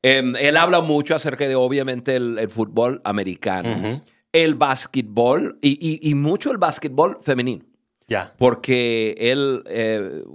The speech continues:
Speaker 1: fue, porque la, ya, ya el entrenador, eh, falleció, fue muy amigo de un entrenador que es la más
Speaker 2: Leyenda.
Speaker 1: sí, leyenda de, este, de Tennessee, Universidad de Tennessee. Y, y, y él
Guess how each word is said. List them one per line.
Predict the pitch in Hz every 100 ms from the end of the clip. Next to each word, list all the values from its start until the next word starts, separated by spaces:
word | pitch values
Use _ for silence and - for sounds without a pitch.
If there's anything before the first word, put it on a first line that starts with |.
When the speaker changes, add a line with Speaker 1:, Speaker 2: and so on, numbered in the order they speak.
| 78
Speaker 1:
fue, | - 214 220 120 135
porque | - 117 113
la, | 107 101 62
ya, | 101 104
ya | 107
el | 107 107
entrenador, | 107 104 104 104 104 110 107 -
eh, | 90 73 - _ _ -
falleció, | 107 98 156 101 - _ _ _
fue | _ 135 127
muy | 120 123 135 156 180 185 156
amigo | 123 113 110
de | 113
un | 120
entrenador | 139 131 127 117 113 110 117 135
que | - 110
es | 113 110
la | 107 104
más | 98 104
Speaker 2:
Leyenda. | 104 101 120 98 87
Speaker 1:
sí, | - 101
leyenda | 95 92 90 95 104 123 82
de, | 90 87 78 -
este, | 90 87 - 90
de | 90
Tennessee, | - 95 90 - 110 151 _ _
Universidad | 107 98 92 101 95
de | 101
Tennessee. | 101 95 87 - 143 - _ _ _ _ _ _
Y, | 156 160 156 147 - _ _
y, | - 170 185
y | 170
él | 202 262 254